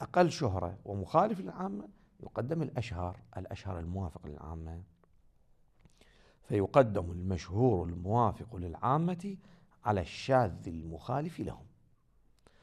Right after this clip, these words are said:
وهذا هو ما ذهب إليه شيخنا النائيني. القول الرابع أنها مترتبة حسب ما جاء في المقبولة أو في الروايات الأخرى.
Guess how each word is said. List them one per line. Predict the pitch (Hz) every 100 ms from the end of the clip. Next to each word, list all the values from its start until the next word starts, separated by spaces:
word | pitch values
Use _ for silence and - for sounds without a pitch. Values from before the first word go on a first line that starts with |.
| _ _
وهذا | 90 110 98 80 80
هو | 73 76 104 80
ما | 85 90
ذهب | 95 95 85 82
إليه | - 98 95 62 85
شيخنا | 82 123 113 120 185
النائيني. | 143 85 85 85 - - _ _ _ _ _ _ _ - _ - - - _ -
القول | 185 185 175 160
الرابع | 131 127 113 98 90 92 - - - _ _ -
أنها | 101 110 107 127
مترتبة | 151 90 80 78 76 - - - _ _ _ _ _ _ _ _ _ _ _ _ _
حسب | - 196 - - 95
ما | 85 78
جاء | 92 127 160 -
في | 165
المقبولة | 110 98 98 120 151 185 220 233 - - _ _ _ 139
أو | 113
في | -
الروايات | 101 104 101 98 95 110 147 180 -
الأخرى. | 214 - - - 117 92 90 98 110